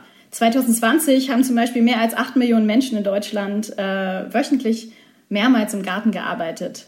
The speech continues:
Und ungefähr drei von vier Menschen haben auch Zimmerpflanzen zu Hause in ihrer Wohnung. Ähm, ob die Corona-Pandemie jetzt tatsächlich dazu geführt hat, dass mehr Menschen im Garten arbeiten, dazu gibt es meines Wissens nach bislang noch keine Zahlen. Ich könnte mir das aber genauso wie du gut vorstellen.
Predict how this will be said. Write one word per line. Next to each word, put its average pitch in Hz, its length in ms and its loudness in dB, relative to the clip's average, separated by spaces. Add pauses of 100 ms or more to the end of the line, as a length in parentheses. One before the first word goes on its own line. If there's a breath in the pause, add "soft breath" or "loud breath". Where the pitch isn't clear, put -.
Und 190 540 -8
ungefähr 214 500 0
drei 190 240 -4
von 269 160 2
vier 226 140 -2
Menschen 240 580 0
haben 220 200 -2
auch - 160 -6
Zimmerpflanzen 190 760 -2
zu 190 180 -8
Hause 214 260 0
in 190 40 -4
ihrer 185 220 -6
Wohnung. 185 360 -6 (560 soft breath)
Ähm, 175 540 -8
ob 220 160 -2
die 220 100 -6
Corona-Pandemie 226 960 0
jetzt 208 280 -4
tatsächlich 254 500 -2
dazu 226 260 -4
geführt 247 400 -2
hat, 226 200 -4
dass 202 160 -6
mehr 202 140 -2
Menschen 240 260 0
im 196 100 -4
Garten 226 360 0
arbeiten, 226 640 0 (420 loud breath)
dazu 202 260 -2
gibt 240 160 -2
es 240 160 -4
meines 240 380 0
Wissens 262 240 0
nach 226 180 0
bislang 220 320 0
noch 226 140 0
keine 208 340 -2
Zahlen. 180 460 -6 (340 loud breath)
Ich 208 160 -6
könnte 269 320 2
mir 233 160 2
das 240 140 -2
aber 214 180 0
genauso 240 300 4
wie 247 80 2
du 262 180 2
gut 262 160 2
vorstellen. 185 720 -4